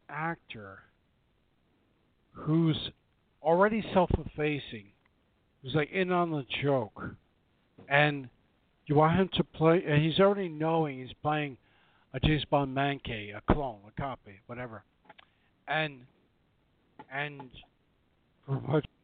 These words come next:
for a budget company, et cetera, et cetera. So when the, when the, when you're watching this and the guy's already in on it,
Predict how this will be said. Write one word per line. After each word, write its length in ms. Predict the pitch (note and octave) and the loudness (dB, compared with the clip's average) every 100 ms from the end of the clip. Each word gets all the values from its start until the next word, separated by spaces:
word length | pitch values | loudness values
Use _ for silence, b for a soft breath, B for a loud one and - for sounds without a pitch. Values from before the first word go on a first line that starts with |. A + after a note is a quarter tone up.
| - | -2
for 160 | C#3+ | 0
a 60 | B2+ - - C3 | 0 -4 -4 -2
budget 240 | - A2 - | 0 0 0
company, 580 | - A#2+ - A#2 A#2 A2+ | -2 -2 -10 -10 -10 -10
et 140 | G#2+ | -4
cetera, 380 | - G#2+ G2 F#2+ | -2 -2 -8 -16
et 60 | - | -8
cetera. 340 | - G#2+ G2+ - _ _ _ _ _ _ - | -8 -8 -16 -18 _ _ _ _ _ _ 0
So 240 | F3 E3 - _ _ - | 2 2 -2 _ _ -6
when 200 | D3 D#3 | -6 -4
the, 180 | D3 | -6
when 100 | D3 | -6
the, 100 | D3+ D3 _ | -6 -8 _
when 140 | D3+ | -4
you're 100 | C#3+ | -2
watching 500 | C#3+ F3 A#3+ - F#3+ | 0 2 2 0 -4
this 140 | C3+ B2 | -2 -2
and 120 | C#3+ | -2
the 60 | C3 | -4
guy's 380 | B2+ D#3+ A3 G3+ | 0 2 4 6
already 320 | G3+ F#3 C#3+ | 6 6 0
in 160 | C3 D#3 | -6 -4
on 220 | C#3+ A#2+ | -4 -4
it, 200 | A2 A#2 | -8 -14